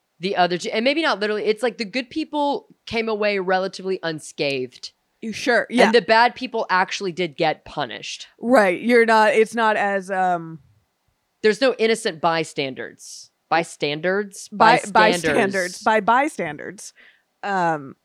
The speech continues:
Speaker 2: now, did you go into this movie knowing anything about it?
Speaker 1: No,
Speaker 2: Me
Speaker 1: no.
Speaker 2: neither. And I
Speaker 1: Didn't
Speaker 2: was
Speaker 1: know
Speaker 2: like,
Speaker 1: anything.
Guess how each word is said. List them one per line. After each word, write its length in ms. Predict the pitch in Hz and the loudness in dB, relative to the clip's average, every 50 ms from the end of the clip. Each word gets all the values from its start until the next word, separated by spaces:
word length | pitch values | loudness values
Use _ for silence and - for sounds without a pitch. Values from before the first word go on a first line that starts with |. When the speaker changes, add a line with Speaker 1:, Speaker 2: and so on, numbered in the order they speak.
| _ _ _ _ _ _ _ _ _ _ _ _ - | _ _ _ _ _ _ _ _ _ _ _ _ -2
Speaker 2:
now, 420 | 240 240 240 233 226 226 226 - | 2 4 6 6 6 6 4 4
did 280 | 202 202 202 247 208 196 | 0 -2 -4 -4 -2 0
you 240 | 233 269 311 320 262 | 2 2 2 2 2
go 340 | 247 269 254 254 254 254 247 | 2 2 4 4 4 4 4
into 300 | - 208 214 - 262 220 | 2 2 0 0 0 0
this 160 | 220 226 208 | -2 -2 -2
movie 240 | 233 233 226 233 247 | -2 -4 -2 -2 -2
knowing 260 | 233 226 226 226 226 233 | -2 -2 -4 -4 -6 -8
anything 300 | 233 240 226 - 247 247 | -10 -10 -8 -8 -8 -4
about 240 | 226 247 247 247 | -2 -2 -2 -2
it? 140 | 269 262 - - | -2 -4 -6 -4
Speaker 1:
No, 260 | 185 214 202 170 135 123 - _ _ - | 2 2 4 4 4 0 -4 _ _ -2
Speaker 2:
Me 120 | - 254 269 | 2 4 4
Speaker 1:
no. 80 | 320 | 4
Speaker 2:
neither. 440 | 330 349 320 320 285 254 208 190 180 | 4 4 2 4 4 4 4 4 4
And 220 | - - 220 220 240 | 2 2 2 4 4
I 180 | 240 233 233 | 4 4 4
Speaker 1:
Didn't 120 | 220 208 208 | 4 4 4
Speaker 2:
was 60 | 208 | 4
Speaker 1:
know 40 | 202 | 2
Speaker 2:
like, 60 | 190 190 | 2 0
Speaker 1:
anything. 280 | 175 185 170 160 147 | 0 -2 -4 -4 -6